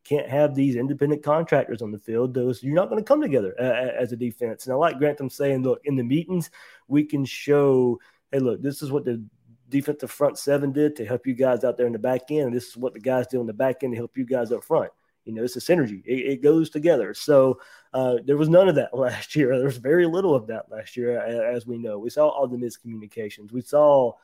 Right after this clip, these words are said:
um, players not being able to hand the defender off, uh, from one to another. It was, it, it was bad. There was no synergy last year, and that's probably gonna be a, a key word, a key factor, a key,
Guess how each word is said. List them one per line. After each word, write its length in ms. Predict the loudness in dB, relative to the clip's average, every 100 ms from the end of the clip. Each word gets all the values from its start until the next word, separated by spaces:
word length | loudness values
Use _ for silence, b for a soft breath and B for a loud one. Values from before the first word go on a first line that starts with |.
| b b b -8
um, 420 | -6 -6 -10 -14 _ _
players 260 | 2 2 4
not 160 | 0
being 100 | 0
able 140 | -2 -4
to 40 |
hand 480 | -8 -8 -2 -2 -2
the 80 | -6
defender 480 | -4 -2 0 0
off, 360 | 0 -2 -6 -12 b b b
uh, 240 | -12 -8 -8
from 200 | -6 0
one 200 | 2 2
to 160 | 0
another. 400 | 0 0 0 -2
It 80 | -4
was, 220 | -4 -4
it, 220 | -4 -6 -2
it 60 |
was 120 | -2
bad. 320 | 2 2 2 -2
There 80 |
was 120 | -2 2
no 200 | 2 2
synergy 480 | 0 -8 -6 -6
last 360 | -6 -4 -6 -6
year, 120 | -2
and 80 | 0
that's 120 | 0
probably 280 | 0 0 2
gonna 180 | 4 4
be 460 | 2 0 2 0
a, 400 | -2 -2 -8 -14
a 20 | -18
key 300 | -12 -10 -4
word, 440 | -2 0 0 -2
a 120 | -6
key 260 | -12 -8 -8
factor, 600 | -6 -4 -4 -4 -6 -6
a 160 | -8
key, 520 | -14 -12 -8 -6 -6